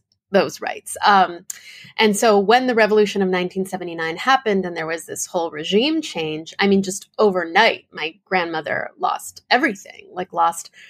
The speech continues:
her country, her career, the opera company she founded was shuttered, the school that she'd created for, um, the first co-ed boarding school for classical singing that she founded, that was shut down. I mean, just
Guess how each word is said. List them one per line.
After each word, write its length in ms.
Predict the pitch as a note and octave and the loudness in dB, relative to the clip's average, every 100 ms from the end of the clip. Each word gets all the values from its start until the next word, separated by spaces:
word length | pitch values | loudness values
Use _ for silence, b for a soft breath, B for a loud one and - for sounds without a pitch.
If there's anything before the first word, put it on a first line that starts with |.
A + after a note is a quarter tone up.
| B - | B -16
her 100 | E3 | -12
country, 580 | - C#4 C4+ - B3+ | 0 0 0 -2 -4
her 120 | A3 E3 | -2 -4
career, 580 | - C#3 A3 B3+ A#3+ | -8 -4 0 4 4
the 140 | G3+ - | 2 2
opera 300 | F#3 G3+ A3 | 0 0 -4
company 380 | - G3+ G#3 G#3+ | -6 -8 -4 -6
she 180 | G#3 | -6
founded 580 | G#3 - G3+ G3+ G3 G3 | -8 -2 0 0 -2 -2
was 200 | F#3+ F#3+ | -2 -6
shuttered, 540 | - G3+ F#3+ F#3+ F#3 - B B - | -4 0 2 2 2 -2 B B -12
the 80 | E3+ | -8
school 500 | - - C4+ C#4 C4+ | -8 0 4 4 4
that 220 | B3 G#3 | 2 0
she'd 240 | - G3+ | -6 -8
created 560 | - A#3+ G#3+ G#3+ G3+ G3 | -6 -2 0 2 0 -4
for, 640 | - F#3+ F#3 E3+ E3+ E3+ - | -4 0 0 0 -2 -4 -4
um, 300 | E3 D#3 D3+ - | -4 -4 -8 -12
the 60 | G3 | -10
first 400 | - G#3+ G3+ - | 0 0 0 -6
co-ed 560 | - G3 F#3 F3+ F3 _ - | 0 4 4 2 -2 _ -14
boarding 360 | G3 G3 F#3+ | -2 0 0
school 300 | G3 - F3+ | -4 -4 -6
for 120 | - - | -6 -12
classical 600 | - F3+ E3 - - - | -4 -2 -2 -12 -14 -12
singing 480 | - B3 A#3 A3 | 0 0 2 2
that 160 | G#3 F#3+ | 2 -2
she 180 | - G3 | -4 -6
founded, 520 | F#3+ G3+ F#3+ G3 F#3+ | -2 0 0 -2 0
that 200 | E3+ F#3 | 2 2
was 160 | G#3+ G3+ | 0 -4
shut 220 | G3+ - | -4 0
down. 220 | F#3+ F#3 | 0 0
I 40 | |
mean, 180 | F3+ F3+ | -2 -4
just 200 | F#3+ - | -8 -12